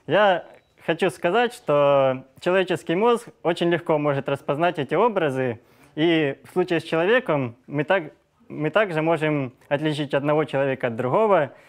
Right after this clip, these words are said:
или распознать какие-то его эмоции. А сегодня же я поговорю о том,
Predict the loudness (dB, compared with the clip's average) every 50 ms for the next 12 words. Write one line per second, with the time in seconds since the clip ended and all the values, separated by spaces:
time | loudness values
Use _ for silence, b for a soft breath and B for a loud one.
0 | B B B -2 0 2 2 2 0 0 -2 -4 -4 -2 -2 0 -2 -2 -4 -6
1 | -4 -2 -2 -2 0 -2 -2 -2 0 0 0 0 0 -2 -2 -4 -6 -6 -8 -6
2 | -6 -6 -6 -8 -14 _ b b b b b b -12 -8 -4 0 0 0 2 0
3 | -2 0 0 0 0 0 0 -2 0 0 0 2 0 0 0 0 0 0 0 0
4 | -4 -8